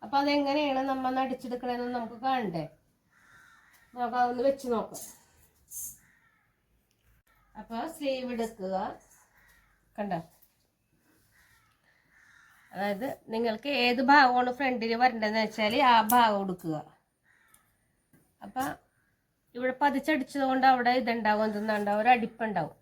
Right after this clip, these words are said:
അപ്പൊ ഒരു പണി ചെയ്താ മതി, നമ്മള് ഇത് ഈ ഒരു ഭാഗ-, ഈ ഒരു ഭാഗം ഉണ്ടല്ലോ, ഇച്ചിരി വളവുണ്ട് ട്ടോ, അതൊന്ന്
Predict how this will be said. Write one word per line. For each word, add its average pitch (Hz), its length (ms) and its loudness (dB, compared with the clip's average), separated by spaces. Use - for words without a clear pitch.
അപ്പൊ 196 160 -12
ഒരു 220 140 -6
പണി 247 160 0
ചെയ്താ 233 280 0
മതി, 233 300 -2
നമ്മള് 214 280 2
ഇത് 202 240 -4
ഈ 240 140 -4
ഒരു 269 240 4
ഭാഗ-, 247 340 4
ഈ 254 160 -4
ഒരു 277 120 0
ഭാഗം 262 320 4
ഉണ്ടല്ലോ, 190 300 -2
ഇച്ചിരി 214 280 -8
വളവുണ്ട് 202 400 4
ട്ടോ, 180 120 0
അതൊന്ന് 220 380 0